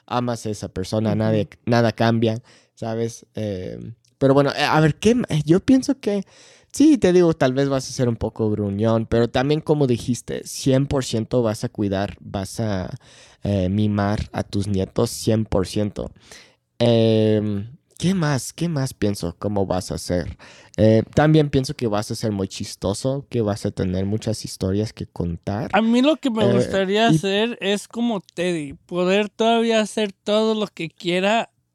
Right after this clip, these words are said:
Speaker 2: ah, de moverme
Speaker 1: Ujú.
Speaker 2: a, a la edad de él.
Speaker 1: Pues también, güey, él,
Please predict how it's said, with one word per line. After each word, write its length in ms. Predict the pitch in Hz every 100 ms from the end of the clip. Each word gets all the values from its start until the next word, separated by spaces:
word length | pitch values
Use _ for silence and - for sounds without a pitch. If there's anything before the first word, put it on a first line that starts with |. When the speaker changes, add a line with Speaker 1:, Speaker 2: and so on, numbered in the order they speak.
| -
Speaker 2:
ah, 340 | 170 151 143 -
de 180 | 170 175
moverme 840 | 175 170 165 175 185 190 202 214 156
Speaker 1:
Ujú. 220 | 143 98 - _ _ _ _
Speaker 2:
a, 760 | 165 160 151 160 160 165 156 156
a 40 |
la 120 | 156
edad 280 | 170 160 170
de 420 | 180 185 165 156
él. 160 | 147 143 - _ _ _ _ _ _ _ _ _ _ _ _ _ _ _ _
Speaker 1:
Pues 200 | 160 151
también, 320 | 170 226 247 247
güey, 240 | 302 311
él, 380 | - 214 330 359